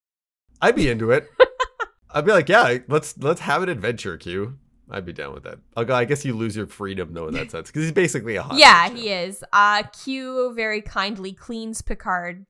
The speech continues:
Speaker 2: uniform and then points out that he technically is not breaking his promise not to bother the ship because they are in a shuttlecraft nowhere near the Enterprise. I'm sure Picard is so comforted by that.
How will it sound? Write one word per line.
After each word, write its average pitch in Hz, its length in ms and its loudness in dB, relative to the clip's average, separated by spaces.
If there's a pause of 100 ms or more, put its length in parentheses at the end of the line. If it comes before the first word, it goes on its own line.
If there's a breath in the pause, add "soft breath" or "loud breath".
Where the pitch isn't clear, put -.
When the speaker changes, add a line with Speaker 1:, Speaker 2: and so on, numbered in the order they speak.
(160)
Speaker 2:
uniform 180 720 -6
and 214 140 -4
then 208 180 -2
points 294 400 -2
out 269 240 2
that 277 140 -8
he 277 120 -6
technically 311 840 -10 (380 loud breath)
is 254 180 0
not 262 320 4
breaking 277 480 -6
his 269 180 -8
promise 277 560 0
not 233 300 -2
to 254 120 -6
bother 247 540 -6
the 233 100 -8
ship 381 400 -8
because 233 380 -8
they 240 180 -4
are 247 380 2 (480 soft breath)
in 262 180 4
a 294 60 2
shuttlecraft 294 960 -4
nowhere 277 580 -2
near 277 280 -10
the 247 140 -10
Enterprise. 208 680 -4
I'm 214 160 -6
sure 240 260 -4
Picard 240 380 -8
is 247 80 -14
so 269 180 -10
comforted - 500 -14
by 101 140 -8
that. - 240 -12